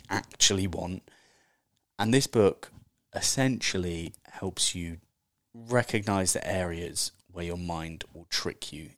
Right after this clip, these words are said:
in that sense. And there are so many influences on behaviour change, and it is gonna be a skill that you'll use for life, because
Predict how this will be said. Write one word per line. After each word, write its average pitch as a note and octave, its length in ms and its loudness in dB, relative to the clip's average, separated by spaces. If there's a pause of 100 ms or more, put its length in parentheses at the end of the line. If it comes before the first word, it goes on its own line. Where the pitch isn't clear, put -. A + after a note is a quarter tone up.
in D2+ 200 -20
that - 200 -10
sense. - 480 -4 (680)
And G#2+ 300 -2
there A#2 220 2
are A2+ 80 2
so A#2 360 6
many G2+ 220 2
influences F2 880 0
on F#2 480 -16
behaviour F#2 340 -2
change, F2+ 300 -2
and G#2 80 2
it - 60 0
is A#2+ 160 4
gonna A2+ 180 4
be G#2+ 120 8
a G#2 40 6
skill F#2+ 300 6
that F2+ 100 0
you'll F#2 140 -4
use F#2 260 -2
for - 100 -4
life, E2+ 400 -4
because F#2 460 0